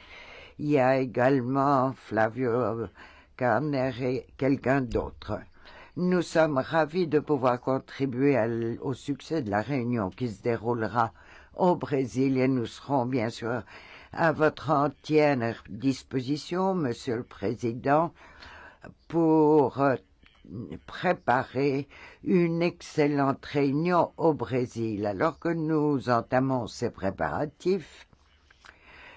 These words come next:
nous sommes très heu-, heureux de l'intérêt déjà manifesté grâce aux contributions. Euh, nous avons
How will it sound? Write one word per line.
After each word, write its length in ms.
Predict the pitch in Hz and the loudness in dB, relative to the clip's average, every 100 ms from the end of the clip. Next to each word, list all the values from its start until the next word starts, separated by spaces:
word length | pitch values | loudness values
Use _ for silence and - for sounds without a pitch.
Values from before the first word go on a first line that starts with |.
| - | -6
nous 440 | 170 180 196 196 | -2 2 2 2
sommes 800 | 170 - - 156 156 165 143 131 - - | 0 -4 0 0 0 -2 0 0 -2 -14
très 580 | - 175 165 175 139 151 | -8 -2 0 0 -2 0
heu-, 240 | 151 139 - - | 2 0 -6 -6
heureux 720 | 135 120 117 - 156 180 160 - - - - - | -2 0 -2 -2 2 2 0 -4 -20 -20 -20 -14
de 160 | 156 165 | 0 4
l'intérêt 760 | 160 160 170 - 165 160 196 | 6 6 4 2 0 2 2
déjà 720 | 135 127 185 175 147 185 190 | 2 2 4 4 0 0 2
manifesté 1300 | 165 147 160 170 151 - 110 110 - _ - 156 127 - - - - | 4 2 2 2 0 0 -4 -4 -8 _ 4 4 4 -2 -20 -20 -10
grâce 480 | 139 147 147 156 - | -4 0 4 2 2
aux 100 | 143 | -2
contributions. 1200 | 135 131 - - 143 123 127 - - 131 120 117 - _ _ _ - - - - | 0 -2 -2 -4 -2 -2 -4 -6 -4 -2 -2 -4 -12 _ _ _ -20 -20 -20 -6
Euh, 180 | 135 147 | 0 2
nous 640 | 143 147 156 151 143 135 135 | 2 0 0 0 0 0 0
avons 560 | 131 123 143 139 139 | 0 -2 -2 0 -2